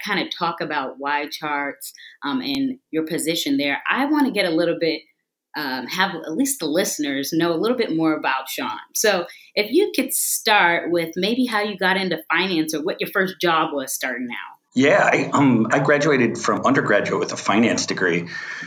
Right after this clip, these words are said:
Speaker 2: and I realized I knew nothing about technology. So my first job out of school, I actually threw myself in over my head and became a,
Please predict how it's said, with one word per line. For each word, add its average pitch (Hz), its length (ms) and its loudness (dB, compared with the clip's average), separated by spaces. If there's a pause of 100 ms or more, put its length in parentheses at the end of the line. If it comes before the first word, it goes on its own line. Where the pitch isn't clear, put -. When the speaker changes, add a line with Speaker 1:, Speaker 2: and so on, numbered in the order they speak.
(460)
Speaker 2:
and 127 100 4
I - 40 6
realized 110 580 2
I 110 120 4
knew 104 480 2
nothing 104 600 2
about 104 340 2
technology. - 720 2
So 104 380 2
my 107 180 4
first 170 400 0
job 131 220 4
out 120 120 6
of - 80 0
school, 165 440 2
I 90 80 4
actually 104 400 2
threw 120 340 2
myself 110 480 4
in 107 140 2
over 101 260 2
my 92 160 2
head 131 220 2
and 95 160 0
became 101 480 0
a, 98 640 2